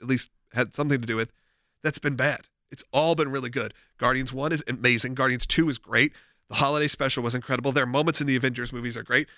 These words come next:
Uh, their moments in Thor: Love and Thunder were great. Even if it was very limited, I felt a little misled. Uh,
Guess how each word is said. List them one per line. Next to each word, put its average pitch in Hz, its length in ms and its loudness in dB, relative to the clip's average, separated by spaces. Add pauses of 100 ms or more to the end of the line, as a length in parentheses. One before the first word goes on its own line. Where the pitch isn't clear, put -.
(260)
Uh, 127 280 4
their 165 160 4
moments 180 320 0
in 175 100 -2
Thor: 196 380 2
Love 190 160 2
and 190 100 -10
Thunder 202 240 2
were 170 140 0
great. 135 260 2 (460)
Even 151 200 4
if 139 140 4
it 139 80 2
was 131 140 0
very 147 200 4
limited, 127 380 0
I 127 80 -2
felt - 220 -4 (120)
a 113 60 -18
little 123 180 -2
misled. 120 380 0 (320)
Uh, 156 300 4